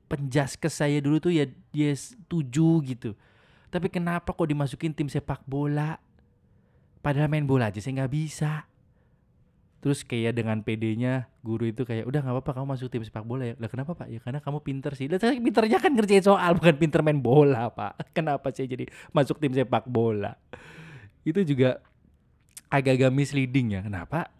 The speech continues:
nilai rapot yang baik tuh jadi dianggap, dianggap, eh, jadi bisa semuanya? Itu baru ketua kelas, terus kemudian, eh, atlet sepak bola,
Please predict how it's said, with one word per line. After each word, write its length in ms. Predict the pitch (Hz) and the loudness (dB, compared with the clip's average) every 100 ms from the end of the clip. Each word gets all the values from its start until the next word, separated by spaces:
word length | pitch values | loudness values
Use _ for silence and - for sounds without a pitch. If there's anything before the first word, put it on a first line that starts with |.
| _ | _
nilai 300 | 127 110 107 | -4 -2 -2
rapot 320 | 101 - 104 | -2 -4 -6
yang 220 | - 101 98 | -4 -6 -6
baik 240 | 90 - | -8 -4
tuh 180 | 175 170 - _ _ _ | -4 -4 -6 _ _ _
jadi 200 | - 107 | -8 -6
dianggap, 560 | 151 139 - 101 98 92 - _ _ _ _ _ _ _ | -2 -4 -6 -10 -6 -8 -8 _ _ _ _ _ _ _
dianggap, 480 | 67 - 107 101 95 _ _ _ | -16 -10 -6 -4 -6 _ _ _
eh, 140 | 104 101 | -8 -6
jadi 160 | 113 | -4
bisa 200 | 101 - 101 | -6 -6 -6
semuanya? 560 | 104 117 196 180 131 - _ _ _ _ _ _ _ _ _ _ _ | -4 -2 0 0 -4 -10 _ _ _ _ _ _ _ _ _ _ _
Itu 220 | - - | -16 -4
baru 320 | 180 127 113 107 | -2 0 -2 -4
ketua 300 | 107 104 98 | -4 -6 -6
kelas, 480 | 151 151 139 - _ _ _ _ - | -6 -4 -6 -8 _ _ _ _ -10
terus 160 | 101 | -8
kemudian, 800 | 117 101 101 98 101 98 92 95 - | -8 -6 -6 -6 -4 -4 -6 -8 -12
eh, 420 | 107 95 90 90 - _ _ _ _ - | -12 -8 -8 -8 -12 _ _ _ _ -14
atlet 280 | 107 113 - | -10 -10 -6
sepak 320 | 110 - - | -8 -8 -6
bola, 480 | 131 151 147 143 | -2 0 -2 -4